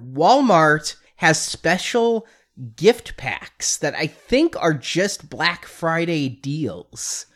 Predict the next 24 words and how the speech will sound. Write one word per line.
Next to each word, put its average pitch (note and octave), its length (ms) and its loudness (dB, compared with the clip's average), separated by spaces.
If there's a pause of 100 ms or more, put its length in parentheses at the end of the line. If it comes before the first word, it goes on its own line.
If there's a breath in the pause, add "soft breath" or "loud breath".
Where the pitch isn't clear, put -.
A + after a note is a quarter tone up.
It's E3+ 280 2
a C#3+ 420 0 (160)
Titan A#3 460 -2
figure C#4+ 600 -6 (220)
and G#3+ 260 2
a G3 100 4
roleplay G3 540 0
mask D#3+ 680 -4
together E3+ 560 0
in E3+ 80 -2
the C3 80 -2
same E3+ 320 -2
box C3 400 -2
for B2+ 120 -8
ten A#2 280 -4
dollars. - 680 -12 (220)
So - 160 -2
you D#3+ 40 4
can D#3+ 100 -2
get D#3 120 2
a - 60 -4
Captain F3 360 0
America D3+ 360 0
mask D3 500 -2